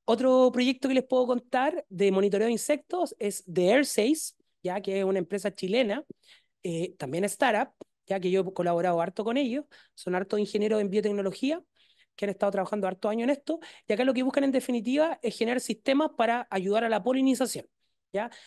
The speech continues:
La polinización es súper relevante, las abejas son súper relevantes, eh, y optimizar el, el cultivo de las abejas dentro de los campos, eh, es de gran interés para poder optimizar, eh,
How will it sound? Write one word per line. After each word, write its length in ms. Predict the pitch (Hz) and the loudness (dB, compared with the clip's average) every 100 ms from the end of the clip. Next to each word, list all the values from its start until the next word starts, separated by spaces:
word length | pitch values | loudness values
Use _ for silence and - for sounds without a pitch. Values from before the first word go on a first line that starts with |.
| - | -6
La 100 | 190 | -2
polinización 520 | 190 214 214 214 262 | 0 0 0 2 2
es 80 | 240 | 2
súper 300 | - 262 285 | 0 0 0
relevante, 680 | 277 285 285 269 - 254 214 | 2 2 2 0 -2 -2 -2
las 140 | 190 | -4
abejas 280 | 180 208 202 | -2 -2 -4
son 120 | 185 | -4
súper 320 | 170 233 226 | -6 -4 -4
relevantes, 640 | 233 233 233 240 - 226 247 - - - _ - | -2 -2 -2 -4 -4 -6 -6 -10 -20 -20 _ 0
eh, 720 | 202 190 190 190 185 190 190 | 2 6 6 6 4 2 0
y 320 | 220 202 208 208 | -4 -4 -4 -2
optimizar 800 | 190 - 202 190 247 254 302 - | -4 0 -2 2 2 2 0 -2
el, 540 | 214 190 185 185 175 190 | 0 2 4 4 2 0
el 160 | 185 | -2
cultivo 460 | - 175 - 254 269 | -2 -2 0 0 2
de 80 | 269 | 2
las 180 | 262 | 2
abejas 420 | 262 285 - 254 214 | 2 0 0 -6 -4
dentro 220 | 226 240 | -6 -4
de 60 | |
los 100 | 240 | -4
campos, 440 | 233 254 247 320 330 _ _ - _ - | -4 -6 -2 -4 -4 _ _ -20 _ -2
eh, 240 | 208 214 226 | 2 4 2
es 140 | 214 | 0
de 100 | 202 | 2
gran 180 | 220 226 | 2 2
interés 400 | 247 254 240 294 | 0 0 2 2
para 220 | - 220 | 2 0
poder 160 | 208 233 | 0 0
optimizar, 680 | 226 - 202 185 220 262 302 - - _ - | -2 -2 -4 -2 -2 -2 -6 -18 -20 _ -4
eh, 340 | 185 175 170 | 0 0 0